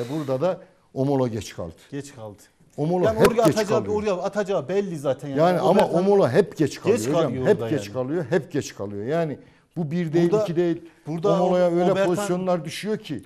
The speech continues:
Speaker 2: Obertan gerekeni yapmış zaten hocam. Oraya
Speaker 1: Yapmış,
Speaker 2: atacağı
Speaker 1: evet.
Speaker 2: belli zaten. Oraya gireceksin işte bak. Bak, oraya ata-, oraya gireceksin zaten yani. Hadi o, o mola burada geç kaldı. O molayı destekleyecek yani. O ön tarafa doğru biri koşuyu yapsa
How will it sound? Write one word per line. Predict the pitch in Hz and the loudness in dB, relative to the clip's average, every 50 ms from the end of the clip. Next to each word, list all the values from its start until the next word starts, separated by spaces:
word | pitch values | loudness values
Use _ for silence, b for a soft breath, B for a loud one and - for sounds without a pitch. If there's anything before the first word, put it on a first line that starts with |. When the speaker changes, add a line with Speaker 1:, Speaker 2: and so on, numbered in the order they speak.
| - | -8
Speaker 2:
Obertan | - 143 135 165 180 180 180 185 185 160 | -8 -6 -4 -2 -4 -4 -4 -6 -10 -8
gerekeni | 147 165 170 175 170 - 185 165 139 | -8 -8 -8 -8 -10 -10 -10 -8 -6
yapmış | 131 156 170 165 156 135 127 | -6 -6 -8 -8 -10 -14 -14
zaten | - 127 113 107 120 123 | -12 -12 -14 -14 -12 -10
hocam. | 143 147 123 123 113 131 | -10 -8 -8 -8 -10 -8
Oraya | 147 156 160 | -8 -4 0
Speaker 1:
Yapmış, | 135 - - | 0 0 0
Speaker 2:
atacağı | 180 151 170 170 139 | -2 -4 -4 -4 -4
Speaker 1:
evet. | 110 110 | -2 -4
Speaker 2:
belli | 165 175 170 143 117 | -4 -4 -6 -6 -8
zaten. | 98 117 113 104 - 113 107 127 | -8 -8 -8 -8 -10 -12 -16 -12
Oraya | 160 180 190 214 208 | -8 -6 -4 -4 -6
gireceksin | 175 - 190 202 220 220 180 220 208 156 123 | -6 -6 -2 2 2 2 2 0 -2 -2 -4
işte | - - - 151 156 | -8 -12 -12 -6 -4
bak. | 175 143 - b b b b b b b b b b - | -4 -4 -4 b b b b b b b b b b -6
Bak, | 160 131 - - _ _ _ | -6 -6 -6 -8 _ _ _
oraya | - 180 214 220 247 240 | -4 -4 -2 0 0 0
ata-, | 226 233 233 240 240 | 0 0 0 -2 0
oraya | 233 226 240 226 | -2 -2 -2 -2
gireceksin | 175 147 196 214 226 226 233 226 202 | -2 -2 -2 -2 -2 0 -2 -4 -4
zaten | 151 147 135 120 - - 123 | -4 -4 -4 -4 -6 -8 -14
yani. | 110 107 104 107 101 b b b b b b | -14 -14 -16 -16 -18 b b b b b b
Hadi | 196 233 202 233 | -2 -2 0 2
o, | 220 214 | 2 4
o | 226 226 220 214 202 208 | 4 4 2 0 0 0
mola | 214 220 220 226 185 | 0 0 0 0 0
burada | 202 214 - 226 214 | -2 -2 -2 -2 -2
geç | 185 208 208 202 - | -2 -2 -4 -4 -4
kaldı. | 165 160 143 123 156 | -6 -6 -6 -6 -6
O | 170 185 | -6 -6
molayı | 202 208 220 214 160 | -4 -2 -2 -2 -2
destekleyecek | 185 180 175 180 202 190 185 - 196 190 165 170 147 - | -4 -6 -6 -6 -8 -8 -6 -4 -6 -4 -4 -6 -6 -6
yani. | 160 147 160 | -6 -6 -4
O | 175 185 190 196 | -4 -4 -4 -4
ön | 196 202 214 202 | -4 -4 -4 -4
tarafa | - 185 175 165 175 175 156 | -4 -4 -4 -4 -4 -6 -4
doğru | 165 160 156 | -6 -6 -6
biri | 156 180 190 - | -6 -8 -8 -8
koşuyu | - 185 175 - 208 214 185 | -6 -8 -8 -8 -8 -6 -4
yapsa | 165 147 139 - - 196 202 190 | -2 -2 -4 -4 -6 -8 -8 -8